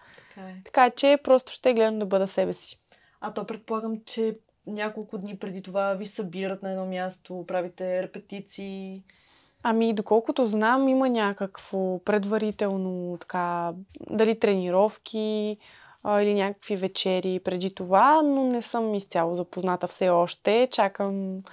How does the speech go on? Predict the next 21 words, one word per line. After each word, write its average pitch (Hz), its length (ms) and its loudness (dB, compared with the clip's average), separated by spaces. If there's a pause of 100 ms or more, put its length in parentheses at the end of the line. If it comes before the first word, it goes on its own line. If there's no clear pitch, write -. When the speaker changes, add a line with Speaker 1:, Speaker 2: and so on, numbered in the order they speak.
(520)
Speaker 2:
а, 208 160 6
да 220 100 10
ни 233 160 4
разяснят 220 420 2
малко 196 300 0
повече 190 720 2
какво 190 260 -2
ще - 180 -12
се 196 80 -8
случва. 190 520 -6 (220)
Speaker 1:
Да. 180 300 -12 (680)
А 190 40 -2
един 190 220 -4
от - 220 -12
най-важните 269 760 2
въпроси, 180 840 -8
влюбена 208 460 4
ли 311 100 6
е 320 60 4
мис 302 260 0
Пловдив? 220 640 0